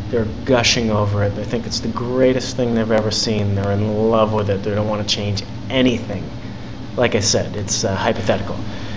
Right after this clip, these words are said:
So you're happy, they're happy, you're getting ready to celebrate, and they email over this monstrosity of a spreadsheet. They need sixty different versions with different phone numbers and names and isci codes,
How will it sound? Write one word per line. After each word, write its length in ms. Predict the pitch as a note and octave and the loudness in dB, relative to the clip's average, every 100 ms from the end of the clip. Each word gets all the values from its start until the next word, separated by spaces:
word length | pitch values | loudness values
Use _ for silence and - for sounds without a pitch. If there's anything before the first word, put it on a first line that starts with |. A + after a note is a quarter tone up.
| - - | -8 -4
So 560 | - - C3 A#2+ A#2 A2+ | 0 4 6 8 6 4
you're 260 | A#2 C3 C#3 | 4 2 4
happy, 460 | C3 B2+ B2 B2 | 4 4 4 2
they're 240 | A#2+ A#2+ A#2 | 4 2 2
happy, 380 | A#2 A2 A2+ | 2 0 0
you're 200 | A2+ A2+ | 0 0
getting 240 | G#2 A#2 A2+ | 0 0 0
ready 180 | G#2+ G#2 | 0 0
to 80 | |
celebrate, 680 | - - A#2 A2+ A2 A2 G#2+ - | 0 2 2 2 2 0 0 -4
and 380 | B2 A#2 G#2+ G#2 | -6 -4 0 0
they 300 | G#2+ G#2 G#2 G2+ | 0 0 -2 0
email 480 | C#3+ A#2+ A#2 G#2+ G#2 | 0 2 4 4 4
over 440 | G#2 G#2 G#2 G#2 | 2 2 2 2
this 360 | G#2 G2+ - - | 2 0 -2 -2
monstrosity 960 | A#2+ G#2+ G2 - B2 A2 G#2+ G#2+ G#2+ | -2 0 0 0 2 4 4 0 0
of 100 | G2+ | 0
a 40 | G#2 | 0
spreadsheet. 680 | - - G#2 G2 - F#2 - | -2 0 0 0 -2 -4 -4
They 120 | G2+ | -2
need 200 | G2+ G2 | -2 -2
sixty 460 | - C3+ - - | 0 0 -2 0
different 300 | A#2 G2+ A2 | 2 2 0
versions 760 | G#2+ A#2+ A2+ A#2 A#2 A2+ A2 G#2 | 2 6 6 6 4 4 2 0
with 240 | G#2+ G2 | -2 -2
different 340 | A2 - G#2 - | -2 -2 -4 -4
phone 400 | - A#2+ A2+ A2 | 0 4 4 4
numbers 720 | A2 G#2 G#2+ G#2 G#2+ G#2+ G#2 | 2 4 2 2 2 0 0
and 240 | G#2 G#2 | 0 2
names 800 | G#2+ A2 A2 A2 A2 A2 A2 G#2 | 2 2 2 2 0 0 0 -2
and 340 | G2+ F#2+ G2+ A2 | -2 -2 -2 -4
isci 380 | C3 - C3+ B2 | -2 2 2 2
codes, 520 | B2 A2+ A2 G#2 | 2 4 4 0